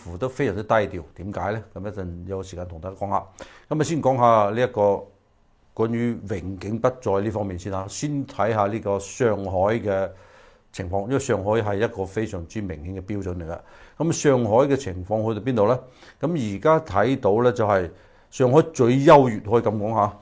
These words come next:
最優越、最好㗎喇，幾乎係認為咗最好嘅呢個商場，正大廣場啦。而家出現咗個情況，就係可以講係向上海嘅一個縮影，可能亦都係一個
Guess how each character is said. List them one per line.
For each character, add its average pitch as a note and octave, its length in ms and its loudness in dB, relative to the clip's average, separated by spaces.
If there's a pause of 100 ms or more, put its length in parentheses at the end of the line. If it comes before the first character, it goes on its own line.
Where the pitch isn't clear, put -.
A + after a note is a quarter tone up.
(140)
最 A2+ 320 0
優 B2+ 220 6
越、 G2 160 -6 (220)
最 G#2 260 -2
好 - 160 -8
㗎 G#2+ 320 0
喇， G2+ 120 2 (100)
幾 A#2+ 140 0
乎 F2 200 -8
係 F#2 140 -4
認 F#2 500 -8
為 D#2+ 220 -8
咗 G2+ 440 0 (120)
最 F#2+ 180 -6
好 F#2 80 -2
嘅 G2 200 -2
呢 A2 80 -2
個 F#2+ 260 -2
商 A2+ 320 -2
場， E2 180 -8 (140)
正 G#2 240 -6
大 G2+ 180 4
廣 G2 220 -2
場 E2 180 -8
啦。 A2+ 160 -2 (560)
而 F#2+ 80 -6
家 C3 140 4
出 C#3+ 180 -2
現 A2 220 -2
咗 G2+ 180 0
個 G#2+ 120 0
情 E2+ 160 -10 (100)
況， F#2+ 180 -4 (160)
就 F#2+ 120 -6
係 G2+ 60 -6 (180)
可 G2 200 2
以 A2 60 -4
講 G#2+ 140 -2
係 F#2+ 320 -2
向 A2+ 200 -2
上 G#2 280 -2
海 G#2 60 4
嘅 G#2+ 260 2
一 - 20 2
個 G#2 80 -4
縮 A2 220 -4
影， F#2+ 180 -8
可 A2+ 80 0
能 F2+ 180 -4
亦 F#2+ 100 -6
都 A2+ 140 -2
係 G#2 140 2
一 G#2 100 -2
個 G2 140 -2